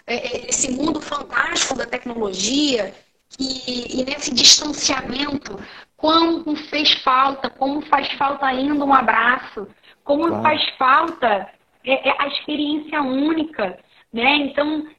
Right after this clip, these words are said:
Speaker 1: se a gente puder sanar a dor, ou vocês focarem a solução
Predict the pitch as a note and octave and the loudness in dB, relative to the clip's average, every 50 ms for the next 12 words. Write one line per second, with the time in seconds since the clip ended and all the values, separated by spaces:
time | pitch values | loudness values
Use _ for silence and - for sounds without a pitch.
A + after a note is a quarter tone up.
0 | _ _ - D4+ C4 D4+ D#4+ - - - - D#4 C4+ A#3 A#3+ A#3 A3+ A3+ A3+ A3 | _ _ -2 -2 0 -2 -4 -6 -8 -12 -10 -10 -6 -2 0 0 2 2 2 2
1 | G#3+ - - - - - - C#4 C4 B3 B3 B3+ C4+ D#4 F4 F4+ F4+ F4 D#4+ C#4+ | 0 -2 -12 -18 -14 -6 -2 -2 -2 0 0 2 4 4 6 6 6 4 4 2
2 | A#3+ A3+ A3+ A#3 A#3+ A#3+ A#3 - - - - _ - - B3 C4+ B3+ - B3+ A#3+ | 2 2 4 4 4 4 2 0 -4 -18 -20 _ 0 2 2 2 2 0 -2 -4
3 | C#4 C4 - - C#4 - - - C#4 C4 C4 - - C#4+ D4+ E4+ F4+ F4+ F4 E4 | -4 -4 -4 -6 -6 -6 -2 2 2 2 2 2 0 2 4 4 4 4 2 0
4 | D#4+ - - - D4+ C#4 C#4+ - - - - B3 A3+ A3+ A3 G#3 G3+ G#3 | -6 -6 -6 -6 -6 -6 -6 -8 -8 -4 -2 0 0 0 -2 -6 -8 -10